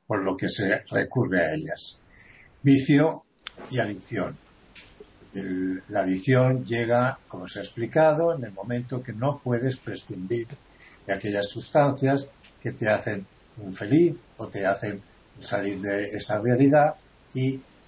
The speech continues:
al final lo que hacen es, mm, deteriorar tu salud y tu conocimiento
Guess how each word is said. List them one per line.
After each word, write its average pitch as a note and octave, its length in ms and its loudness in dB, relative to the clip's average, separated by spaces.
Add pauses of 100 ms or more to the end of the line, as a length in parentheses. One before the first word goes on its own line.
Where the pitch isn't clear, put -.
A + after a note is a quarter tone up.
al G#2 120 -6
final G#2 460 -2 (280)
lo F#2+ 120 -6
que F#2+ 80 -4
hacen F#2+ 380 -2
es, G2 340 -4 (240)
mm, F#2 320 -4
deteriorar F#2 760 2 (280)
tu F#2 100 -10
salud D3 500 4 (340)
y F#2 300 2
tu F#2+ 220 -6
conocimiento G2 960 -2